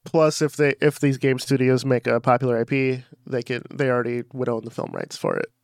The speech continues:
you know, just by, by being pioneers of the franchise itself.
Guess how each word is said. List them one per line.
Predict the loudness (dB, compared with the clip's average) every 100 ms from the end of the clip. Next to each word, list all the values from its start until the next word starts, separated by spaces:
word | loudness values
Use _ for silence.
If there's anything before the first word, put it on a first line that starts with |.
| _
you | -2
know, | -2
just | -4 -6
by, | -6 -6 -10 -16 _ _ _ _
by | -8
being | -6 -8 -8 -16 _ _ -8
pioneers | -6 -4 -4
of | -6 -6
the | -6 -6
franchise | -4 -6 -2 -2 -2
itself. | -2 0 0 -2